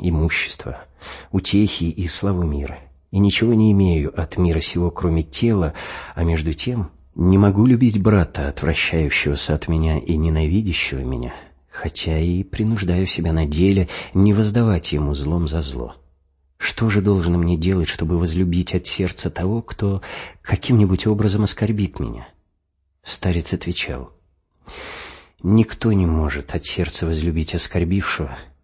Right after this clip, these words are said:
хотя внешне он и отрекся от благ мира, если истинно не познает намерения Господня о нас. Кому же даст Господь познать сие намерение, и кто возревнует ходить по нему,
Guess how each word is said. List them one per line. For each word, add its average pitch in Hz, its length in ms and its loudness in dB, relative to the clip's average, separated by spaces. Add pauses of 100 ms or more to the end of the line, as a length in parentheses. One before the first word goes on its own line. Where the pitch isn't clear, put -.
(140)
хотя - 320 -4
внешне 98 520 2
он 82 200 0
и 82 60 0
отрекся 80 580 -4
от 71 100 -6
благ 73 300 -6
мира, 82 360 -2 (520)
если 80 720 -4 (100)
истинно 82 540 -4
не 76 140 -4
познает 90 600 -2 (200)
намерения 92 760 4
Господня 78 600 -4
о - 20 -6
нас. 76 380 -12 (1400)
Кому 123 240 6
же 110 140 6
даст 107 460 2
Господь 76 480 -4
познать 87 400 2
сие 87 240 2
намерение, 85 640 2 (220)
и 92 100 2
кто 104 200 2
возревнует 101 640 4
ходить 92 440 -2
по - 80 -4
нему, 76 320 -2